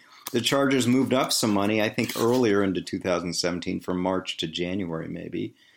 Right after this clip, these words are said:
and got the deal done. And of course, Bosa <laughs> had a good year. It wasn't an issue. Sometimes people act like these holdouts are gonna ruin these rookies for two weeks of practices. Come on.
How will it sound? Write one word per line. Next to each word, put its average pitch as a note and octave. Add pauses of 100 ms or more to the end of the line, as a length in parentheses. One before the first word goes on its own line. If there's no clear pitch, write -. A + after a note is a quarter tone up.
(240)
and G#2+
got A#2+
the A#2
deal C#3
done. G#2 (640)
And A#2
of A2+
course, G2+
Bosa F#2+
<laughs> -
had A2
a A2
good F#2+
year. F#2
It F#2
wasn't A2
an F2+
issue. F2+
Sometimes F2
people F2
act F2
like D#2+
these - (360)
holdouts F2+
are F2
gonna E2+
ruin F2+
these E2
rookies F2
for -
two F#2
weeks E2+
of D#2+
practices. -
Come -
on. E2+